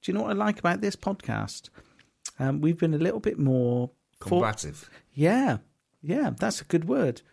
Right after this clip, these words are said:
Speaker 2: Yeah.
Speaker 1: We have, haven't we?
Speaker 2: Yeah.
Speaker 1: It's been like, "I'm not gonna let him get away with that."
Speaker 2: Have some of that.
Speaker 1: Yeah.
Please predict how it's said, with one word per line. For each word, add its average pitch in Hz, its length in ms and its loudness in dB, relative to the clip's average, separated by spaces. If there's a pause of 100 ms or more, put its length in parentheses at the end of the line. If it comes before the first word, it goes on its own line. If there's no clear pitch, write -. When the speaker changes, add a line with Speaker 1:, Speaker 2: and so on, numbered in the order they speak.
(120)
Speaker 2:
Yeah. 78 180 -10 (100)
Speaker 1:
We 165 80 0
have, 226 200 2
haven't 233 200 2
we? 131 200 2 (380)
Speaker 2:
Yeah. 85 220 -8
Speaker 1:
It's - 100 -6
been 170 160 4
like, 147 120 4
"I'm 156 140 4
not 214 160 2 (220)
gonna 214 180 2
let 226 140 2
him 214 80 0
get 220 160 2
away 208 200 4
with 156 120 4
that." 113 180 0
Speaker 2:
Have 131 180 -2
some 135 220 0
of 135 80 2
that. - 340 -2 (260)
Speaker 1:
Yeah. 190 200 4